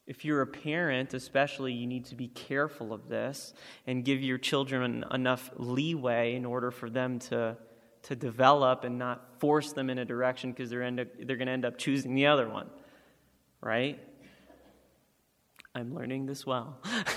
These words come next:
<laughs> But the other issue that can happen oftentimes is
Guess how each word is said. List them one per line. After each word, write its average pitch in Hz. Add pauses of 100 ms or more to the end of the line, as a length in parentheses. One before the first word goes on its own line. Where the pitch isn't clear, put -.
(160)
<laughs> 190 (2750)
But 151
the 156
other 175
issue 151
that 131
can 131
happen 131
oftentimes 131
is 120